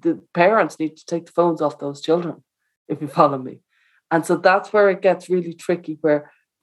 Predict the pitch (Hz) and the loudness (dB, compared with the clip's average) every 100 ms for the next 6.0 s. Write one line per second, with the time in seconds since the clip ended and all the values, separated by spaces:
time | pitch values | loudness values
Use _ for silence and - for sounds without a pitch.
0 | - 160 - 185 196 - 175 170 180 165 | -14 -10 2 4 4 2 0 0 -2 -4
1 | - - 185 190 190 180 170 170 - 170 | -6 0 2 2 -2 -12 -12 -12 -6 -2
2 | 160 147 160 170 165 170 160 160 165 151 | -2 -4 -4 0 0 0 -6 -6 -4 -2
3 | 156 151 147 143 156 143 139 139 143 _ | -2 -2 -4 -4 -2 -2 -4 -8 -14 _
4 | _ _ _ _ - 156 156 - - 190 | _ _ _ _ -2 0 0 -8 -2 0
5 | 170 165 156 160 - 156 156 185 190 190 | 2 0 -2 -6 -2 -2 0 -4 -4 -12